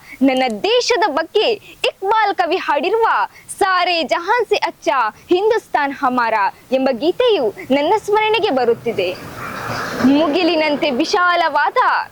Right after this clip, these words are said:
ಸಾಗರದಂತೆ ಆಳವಾದ ಸಂಸ್ಕೃತಿ ಪರಂಪರೆ ನಮ್ಮ ದೇಶದ್ದು. ಇಂತಹ ಶ್ರೇಷ್ಠ ಪರಂಪರೆಯನ್ನು ಹೊಂದಿದ್ದ ಸಂಪದ್ಭರಿತ ನಾಡು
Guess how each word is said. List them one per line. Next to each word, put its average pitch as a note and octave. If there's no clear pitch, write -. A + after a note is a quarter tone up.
ಸಾಗರದಂತೆ E4
ಆಳವಾದ G4
ಸಂಸ್ಕೃತಿ G#4+
ಪರಂಪರೆ D#4
ನಮ್ಮ F4
ದೇಶದ್ದು. A3+
ಇಂತಹ F4+
ಶ್ರೇಷ್ಠ A#4
ಪರಂಪರೆಯನ್ನು A#4
ಹೊಂದಿದ್ದ G4
ಸಂಪದ್ಭರಿತ G#4+
ನಾಡು F4